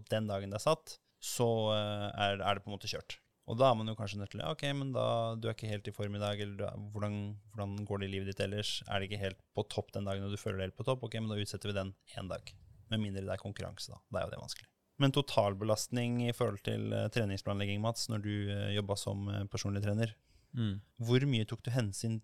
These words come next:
Speaker 1: til det, og hvor mye merket du det på dine kunder da, om de har hatt en hard dag, eller om de har hatt en kjempebra dag?
Speaker 2: Jeg tror det viktigste der er jo dialogen man har med, med kunden, og bruke nok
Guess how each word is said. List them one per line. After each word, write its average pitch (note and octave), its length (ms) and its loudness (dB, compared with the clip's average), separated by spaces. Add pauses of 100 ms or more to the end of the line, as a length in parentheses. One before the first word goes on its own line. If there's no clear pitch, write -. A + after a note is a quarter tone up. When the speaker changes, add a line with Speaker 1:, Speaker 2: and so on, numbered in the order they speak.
Speaker 1:
til A2 340 -2
det, B2+ 140 6
og B2 140 2
hvor A#2+ 140 6
mye A2+ 160 2
merket G#2 680 0
du G2 80 -2
det G#2 180 -2
på G#2+ 520 4 (320)
dine G#2+ 220 0
kunder G2 560 0
da, A#2+ 180 4
om A2 140 -2
de A2 80 2
har G#2 180 2
hatt G2+ 300 -4
en A2+ 100 0
hard G#2+ 240 2
dag, A2 220 2
eller G#2 120 -6
om G2+ 100 -4
de G#2 60 -2
har G#2 140 -2
hatt - 160 -8
en G#2 100 0
kjempebra G2+ 500 -2
dag? D3 160 -2 (280)
Speaker 2:
Jeg G2+ 80 2
tror F#2+ 140 0
det G2 80 0 (120)
viktigste G2+ 380 -4
der A#2+ 100 0
er G2+ 120 2
jo F2+ 420 -4
dialogen F#2+ 640 -4
man G#2 180 0
har F#2+ 240 0 (100)
med, F#2 380 0 (240)
med G2+ 180 -2
kunden, G2+ 480 0 (160)
og F#2+ 500 2
bruke F#2+ 380 -4
nok F#2 380 -2